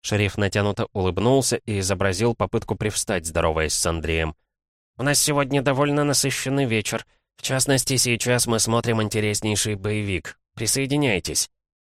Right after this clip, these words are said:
Боевик был недолгим, чуть более десяти минут. Видео с дрона плюс добавки с автомобильных регистраторов. Но то, что увидел специалист по русским, его заинтересовало.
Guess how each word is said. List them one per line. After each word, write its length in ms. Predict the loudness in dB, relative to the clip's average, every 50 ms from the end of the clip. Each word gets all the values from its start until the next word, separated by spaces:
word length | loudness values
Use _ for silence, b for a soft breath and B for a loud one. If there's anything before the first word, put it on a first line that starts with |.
| _ _ _ _ _ _ _ _ _ _
Боевик 340 | -4 -2 0 0 2 0 0
был 200 | 2 2 4 4
недолгим, 640 | 4 4 2 2 2 2 2 2 2 0 0 -2 -2 _ -8
чуть 200 | -6 -6 -4 -4
более 280 | -2 -2 -2 -2 -2
десяти 380 | -2 -2 -2 -2 -2 -2 -2 -2
минут. 400 | 0 0 0 0 0 -2 -4 -8 _ _ _ _ _ _ -8
Видео 320 | -6 -2 0 0 0 0
с 100 | 0 0
дрона 360 | 0 2 2 2 2 0 -2
плюс 240 | -2 -2 -2 -2 -2
добавки 420 | -4 -2 -2 -2 -2 -2 -2 -4
с 120 | -4 -2 -4
автомобильных 680 | -4 -4 -4 -2 -2 -2 -2 -2 -2 -2 -4 -2 -4
регистраторов. 760 | -4 -4 -4 -4 -4 -2 -2 -2 -2 -2 -2 -4 -4 -6 -10 _ _ _ _ _ _ _ _ _
Но 120 | -4 -2 0
то, 80 | 0
что 180 | 0 0 2 0
увидел 320 | 2 2 2 2 2 2
специалист 600 | 2 0 -2 -2 0 0 0 2 2 0 -2 -2
по 120 | -2 0 0
русским, 340 | 2 2 0 0 0 0 0
его 240 | 0 0 0 0
заинтересовало. 880 | 0 0 0 0 0 -2 -2 0 0 0 0 0 2 2 2 0 -2 -4